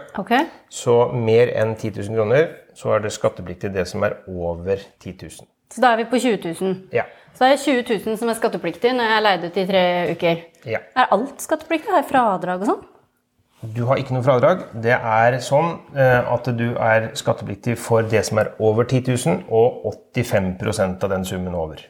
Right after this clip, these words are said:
Speaker 1: Ja, ok. Og da, hvor, da har jeg ikke rett på fradrag fordi jeg ikke skatter alt, da, eller?
Speaker 2: Da er det sånn at det fradraget er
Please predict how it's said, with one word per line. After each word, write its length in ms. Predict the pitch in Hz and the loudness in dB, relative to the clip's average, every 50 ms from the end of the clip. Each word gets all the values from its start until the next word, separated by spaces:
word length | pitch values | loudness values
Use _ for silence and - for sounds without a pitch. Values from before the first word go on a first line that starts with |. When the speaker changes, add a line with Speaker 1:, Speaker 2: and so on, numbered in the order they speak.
| _ - | _ -2
Speaker 1:
Ja, 240 | - 294 311 320 294 302 | 2 2 2 4 2 0
ok. 200 | 311 302 311 - 254 226 214 214 208 202 190 - - _ _ _ _ _ _ _ _ _ _ _ - | 0 -2 -2 -6 -4 -2 -2 -2 -4 -4 -8 -10 -16 _ _ _ _ _ _ _ _ _ _ _ -4
Og 100 | 285 233 | 0 2
da, 260 | 269 262 269 285 294 | 4 4 6 4 2
hvor, 460 | 247 247 294 311 285 240 269 254 247 240 | 2 2 0 0 0 -2 -8 -8 0 2
da 100 | 277 277 262 | 4 4 4
har 80 | 269 262 | 4 2
jeg 100 | 262 262 | 2 0
ikke 160 | 262 - 208 | 0 0 0
rett 140 | 196 - - | 0 -2 -4
på 100 | 233 214 | -6 0
fradrag 420 | 220 226 202 180 180 185 196 196 - | 2 2 4 4 4 2 0 0 -2
fordi 320 | - 202 180 185 170 170 | -6 -2 -2 -2 0 2
jeg 200 | 185 196 190 180 185 185 | 4 4 4 2 0 -2
ikke 100 | 185 165 | -6 -4
skatter 300 | - 185 175 - - 160 | -2 -4 -4 -2 0 2
alt, 280 | 165 185 247 - - - | 2 2 0 -2 -2 0
da, 80 | 403 370 | 2 2
eller? 200 | 339 320 311 254 - - - - - - 113 - _ _ - | 4 4 2 0 0 -8 -20 -20 -20 -20 -20 -20 _ _ 0
Speaker 2:
Da 360 | 107 107 107 113 120 113 113 | 2 4 4 4 4 4 2
er 40 | 123 | 0
det 80 | 127 | 0
sånn 300 | - - 143 147 160 156 - | 0 2 0 2 2 0 -2
at 160 | 107 - - | -2 -2 -2
det 100 | - 107 - | -4 -4 -4
fradraget 840 | - - - 139 139 113 98 95 92 95 92 95 107 127 135 - | -2 -2 2 4 4 4 2 2 2 2 2 2 2 0 0 0
er 260 | - 107 104 107 110 | 2 2 2 2 2